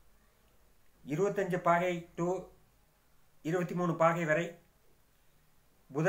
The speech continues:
பகவான், செவ்வாய் பகவான், சுக்கிர பகவான், சந்திர பகவான், குரு பகவான், யுரேனஸ் இருப்பது எதிர்பாராத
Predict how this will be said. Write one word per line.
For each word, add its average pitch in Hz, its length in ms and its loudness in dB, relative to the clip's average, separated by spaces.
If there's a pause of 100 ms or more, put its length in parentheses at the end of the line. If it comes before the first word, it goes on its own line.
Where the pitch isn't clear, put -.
பகவான், 175 360 4
செவ்வாய் 175 340 4
பகவான், 170 300 0
சுக்கிர 165 280 -4
பகவான், 160 400 0
சந்திர 156 220 -2
பகவான், 156 360 0
குரு 156 220 -2
பகவான், 156 340 0
யுரேனஸ் 156 400 -2
இருப்பது 135 320 -4 (1200)
எதிர்பாராத 160 800 6